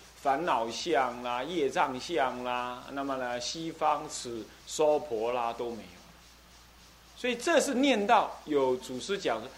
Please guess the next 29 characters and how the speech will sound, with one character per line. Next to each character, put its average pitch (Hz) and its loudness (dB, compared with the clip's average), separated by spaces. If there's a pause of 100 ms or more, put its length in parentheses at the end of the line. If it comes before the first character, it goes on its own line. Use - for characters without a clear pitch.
(120)
念 254 2
到 220 8
人 185 2
能 220 4
所 135 0
双 165 2
亡 110 0
的 104 -12
时 110 -12
候 107 -4
啊， 92 -12 (460)
那 143 -6
么 120 -2 (300)
这 139 -4
个 120 -2
自 220 -2
然 127 4
这 131 -8
个 120 -10
本 110 -6
地 147 -10
风 131 -6
光 123 0
现 135 -4 (120)
前。 - -16 (1120)
那 233 -8
么 240 2
我 160 6
们 254 0